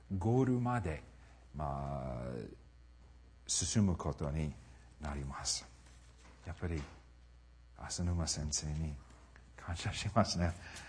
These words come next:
私は感謝します。とにかくお祈りしましょう。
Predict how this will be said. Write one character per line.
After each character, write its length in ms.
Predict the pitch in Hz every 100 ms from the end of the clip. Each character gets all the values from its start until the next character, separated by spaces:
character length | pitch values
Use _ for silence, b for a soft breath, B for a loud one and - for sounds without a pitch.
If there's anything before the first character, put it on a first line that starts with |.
| B B -
私 340 | - 110 87
は 180 | 78 76
感 180 | - 78
謝 140 | -
し 180 | 98 -
ま 140 | 87 -
す。 200 | - - B B
と 120 | 156
に 80 | 156
か 180 | 147 123
く 140 | 120
お 80 | 120
祈 200 | 120 117
り 60 | 101
し 140 | -
ま 140 | 92
し 120 | 87
ょ 80 |
う。 40 | 98